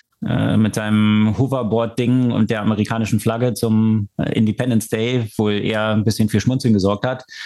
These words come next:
will er sich jetzt als so der, ja, äh, ich hab, hab mir überlegt, ob er jetzt so ein bisschen Jeff Bezos nacheifert, ja. Jeff Bezos, wenn man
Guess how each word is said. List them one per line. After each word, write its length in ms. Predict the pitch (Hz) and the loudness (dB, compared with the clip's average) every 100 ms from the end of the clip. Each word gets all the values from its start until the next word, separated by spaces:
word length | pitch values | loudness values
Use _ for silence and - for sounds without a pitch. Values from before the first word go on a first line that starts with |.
| - - | -8 -4
will 120 | 117 | -2
er 100 | 120 | 0
sich 140 | 113 | 0
jetzt 180 | 117 107 | 0 -2
als 240 | 101 110 - | -2 -2 0
so 160 | 113 | 0
der, 540 | 101 107 107 107 107 - - - - - - _ - | 2 2 2 2 0 -4 -16 -20 -18 -20 -20 _ -4
ja, 300 | 107 113 107 - | -2 0 -2 -2
äh, 400 | - 107 104 104 - - - | -2 0 0 -2 -4 -4 -2
ich 220 | 113 131 | -2 -4
hab, 100 | - - | -6 -4
hab 240 | 107 104 - | -2 0 0
mir 100 | 139 | 0
überlegt, 320 | 123 123 139 | 0 0 -2
ob 140 | - | -2
er 60 | 123 | -2
jetzt 160 | 120 - | -2 0
so 120 | 117 | 2
ein 60 | |
bisschen 220 | 110 - 110 | 2 2 2
Jeff 160 | 113 | 0
Bezos 320 | 156 - 135 | -2 -2 0
nacheifert, 680 | 113 98 - 117 104 104 92 | 0 0 -2 -4 -2 -2 -2
ja. 140 | 110 127 | -2 -2
Jeff 180 | 107 - | -4 -4
Bezos, 400 | 127 - 143 - | -4 -2 -2 0
wenn 100 | 113 | 0
man 280 | 110 110 | 2 2